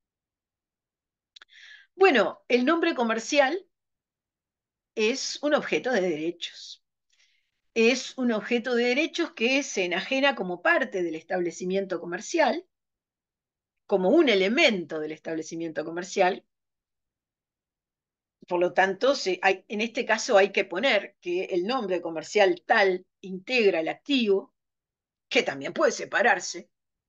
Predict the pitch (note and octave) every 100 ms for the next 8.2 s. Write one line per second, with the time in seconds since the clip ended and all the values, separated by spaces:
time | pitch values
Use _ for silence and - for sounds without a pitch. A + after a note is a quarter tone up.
0 | _ _ E3 D#4+ _ - _ - F3+ G3
1 | G#3 G#3 A3 G#3 F#3 F3+ G3+ G3+ B3 C#4
2 | G#3+ G#3 G3 F#3+ F#3+ G#3 A3 A3 A3 A#3
3 | A#3 A3+ C4+ B3+ F3+ E3 - D3+ D3 F#3
4 | F#3 F#3+ A#3+ B3+ B3 G3+ G3 G3+ G#3 G3+
5 | A3 B3 C4 B3 F#3+ G#3 G#3 B3 C4+ B3+
6 | E4 F4 D#4+ D4+ D4+ G4 - - _ -
7 | F3 F3 F#3 F#3 G3 F#3+ A#3 C4 C#4+ A3
8 | G#3+